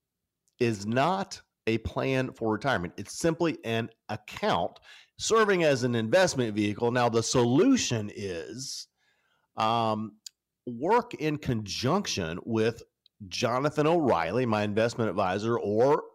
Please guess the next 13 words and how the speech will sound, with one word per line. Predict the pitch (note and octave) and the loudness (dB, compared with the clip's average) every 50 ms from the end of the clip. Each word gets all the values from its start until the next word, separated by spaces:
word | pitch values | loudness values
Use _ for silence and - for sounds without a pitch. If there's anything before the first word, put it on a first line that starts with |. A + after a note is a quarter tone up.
| _ _ | _ _
myself, | G#2 G#2+ A#2 C3 D3 - - - F2+ F#2 C#3+ D3 - - - - _ _ - | -4 -2 -2 0 0 -2 0 2 2 2 2 0 -4 -10 -20 -20 _ _ -2
Trip | - D3 E3 - - | 0 0 0 2 2
Limehouse | C3+ B2+ B2 B2 A#2+ A2+ A#2 G2 G#2 C#3+ C#3 - | 2 4 4 4 2 2 0 0 0 0 0 0
here | A2+ A#2 | 2 2
at | B2+ G#2 F#2+ | 0 0 0
Limehouse | A#2+ A#2 A#2 A#2 A#2+ A#2 A2+ - - | 0 0 0 0 0 0 0 -2 -2
Financial, | - A2 G#2+ A2+ A2 G#2+ - A#2 A#2 A2+ - - - - _ _ _ - | -2 -2 -2 -2 -4 -2 -2 -2 -2 -2 -4 -10 -20 -20 _ _ _ -4
to | - C#3+ | -4 -4
create | C3 - - - - B2+ B2+ B2+ D3+ F#3+ G#3+ G3 B2+ G2 G2+ - - - - - _ _ _ _ _ _ _ _ _ | -4 -4 -8 -8 -4 -2 0 4 4 4 4 4 2 -2 -4 -8 -12 -14 -14 -14 _ _ _ _ _ _ _ _ _
the | B2 A#2 B2 A#2 - - - | -4 -2 -2 -2 -2 -6 -12
perfect | - - A3 A3 A3 A3+ G#3+ G#3+ - - - - _ _ _ _ - | -4 -2 -2 0 0 -2 -4 -4 -8 -16 -20 -20 _ _ _ _ -2
investment | A#2+ A#2 A#2+ A2 A2 A#2+ C#3+ D3+ E3 - - C#3+ C#3+ - - _ _ _ _ _ _ _ _ _ | -2 0 0 0 0 2 2 2 2 0 0 0 0 0 -2 _ _ _ _ _ _ _ _ _
strategy | - - - - C#3+ C3 B2+ D3+ F3+ F3+ D#3+ C#3 G2 F#2 E2+ D#2+ F#2+ C3 | -10 -10 -6 -4 -4 -2 2 2 4 4 4 2 0 -2 -6 -6 -8 -10